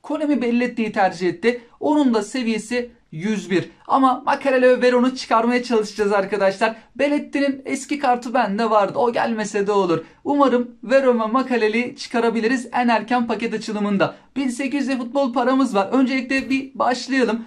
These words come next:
Umarız bin sekiz yüze çıkarız. Oldu da gelmedi, futbol parası takviyesi yaparız arkadaşlar. İki tane dokuz yüzlük açabiliyoruz. Yüz yüz böyle tek tek denesek çıkma ihtimali daha yüksek olur mu dedi bir yandan düşündüm ama biz dokuz yüz, dokuz yüz açalım. Belki de üst üste çıkaracağız. Hani hayaller öyle ama bakalım gerçekler ne olacak?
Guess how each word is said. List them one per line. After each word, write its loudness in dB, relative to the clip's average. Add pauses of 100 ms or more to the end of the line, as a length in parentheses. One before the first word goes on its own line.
(120)
Umarız 0
bin 2
sekiz -4
yüze -2
çıkarız. -4
Oldu 2
da 0
gelmedi, 0
futbol -2
parası -2
takviyesi -4
yaparız 0
arkadaşlar. 0
İki -6
tane 0
dokuz -2
yüzlük -2
açabiliyoruz. 0
Yüz -2
yüz -2
böyle -2
tek -4
tek -4
denesek -2
çıkma -4
ihtimali 0
daha 6
yüksek -4
olur 2
mu 4
dedi 0
bir -2
yandan 2
düşündüm 0
ama 0 (260)
biz -2
dokuz 0
yüz, -6
dokuz -2
yüz -4
açalım. 0
Belki -2
de -2
üst -6
üste -8
çıkaracağız. -2
Hani -10
hayaller 0
öyle 0
ama 4
bakalım 0
gerçekler 0
ne 0
olacak? 0